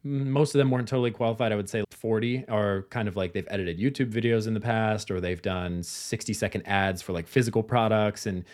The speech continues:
you know, they might have transferable skills, but they didn't have specific situational expertise in what I was looking for. And I'm not at a place right now where I can, like,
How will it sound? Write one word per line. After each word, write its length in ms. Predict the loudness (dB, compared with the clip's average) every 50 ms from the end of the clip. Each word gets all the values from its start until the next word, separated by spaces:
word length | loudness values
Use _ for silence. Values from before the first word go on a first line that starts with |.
| -20 -8 _
you 100 | 0 2
know, 80 | 2 4
they 60 | 4
might 140 | 2 2 2
have 120 | 0 -2
transferable 540 | -2 -2 -2 -2 -2 0 0 0 0 0 -4
skills, 340 | -6 -4 0 0 2 2 0
but 140 | -2 -2 -2
they 80 | 0
didn't 180 | 0 2 0 0
have 140 | -2 -4 -6
specific 760 | -10 -8 -6 -6 -6 -2 -2 -2 -2 0 -2 -4 -4 -6 -10
situational 800 | -8 0 2 2 2 2 2 2 2 2 2 2 0 0 0 0
expertise 640 | -2 -4 -6 -4 -4 -4 -4 -2 0 0 0 0 -2 -4
in 280 | -6 -4 -4 -4 -2
what 160 | 0 0 0 0
I 100 | 0 0
was 180 | -2 -2 -2
looking 240 | -2 -2 -2 -2 0
for. 340 | 2 4 4 4 4 2 -2 -8 -20 -20 -20 -20 -18 -6 -2
And 400 | 0 0 2 2 0 -2 -4 -6 -8 -6
I'm 80 | -2
not 160 | 0 2 2 2
at 60 | 0
a 40 | 0
place 240 | 0 0 0 0
right 120 | 0 -2 0
now 140 | 0 -2 0
where 100 | -2 -2
I 40 |
can, 140 | -2 -2 -4
like, 280 | -2 -2 -4 -4 -8